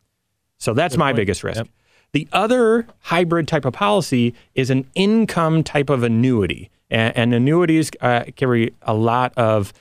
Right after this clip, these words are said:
Speaker 1: emotion or baggage with them, but I'm talking about a specific kind that is like a pension where it guarantees payments. And there are some where you can pay an added fee for if certain things, if you qualify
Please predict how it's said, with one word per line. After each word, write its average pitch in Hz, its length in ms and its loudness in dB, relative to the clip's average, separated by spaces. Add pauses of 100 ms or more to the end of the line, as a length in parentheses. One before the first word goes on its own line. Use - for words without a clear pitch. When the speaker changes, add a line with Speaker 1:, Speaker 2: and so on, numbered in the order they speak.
(100)
Speaker 1:
emotion 120 560 2
or 98 80 0
baggage 113 440 0
with 110 180 -2
them, 107 120 0
but 107 100 0
I'm 139 140 -2
talking 135 260 0
about 107 160 2
a 98 40 -2
specific 135 500 -4
kind 98 360 0 (340)
that 104 260 -2 (160)
is 107 160 -2
like 120 180 0
a 120 60 -2
pension 98 460 -2
where 85 160 0
it 82 80 -8
guarantees 101 500 0
payments. 123 460 -2 (320)
And 113 160 0
there 135 100 2
are 160 80 0
some 160 400 0
where 123 120 2
you 123 100 0
can 131 160 -2
pay 135 240 0
an 131 80 2
added 135 300 0
fee 110 420 0 (400)
for 120 600 -2 (140)
if 127 180 -2
certain - 400 -2
things, 139 420 0
if 113 100 -4
you 117 80 -2
qualify 143 600 -2